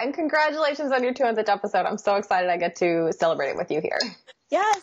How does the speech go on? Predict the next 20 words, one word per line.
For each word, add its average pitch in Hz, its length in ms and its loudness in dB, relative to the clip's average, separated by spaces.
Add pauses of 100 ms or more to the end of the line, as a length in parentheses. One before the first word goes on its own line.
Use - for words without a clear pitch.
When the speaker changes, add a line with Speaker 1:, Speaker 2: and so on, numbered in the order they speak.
(140)
Speaker 2:
thank 349 400 -4
you. 196 360 0
Thank 330 420 -2
you. 196 400 0 (400)
Um, 277 380 0 (320)
yeah, 330 260 0
so 285 300 -2
I 262 40 -4 (180)
just - 120 -10
wanna 277 220 0
dive 185 340 0
in 185 280 0
because 185 880 -4 (500)
money 214 400 -2
shame 165 460 -2
and 185 120 -4
shame 220 300 0
in 196 140 -4
general 170 800 -2
is, 160 760 -2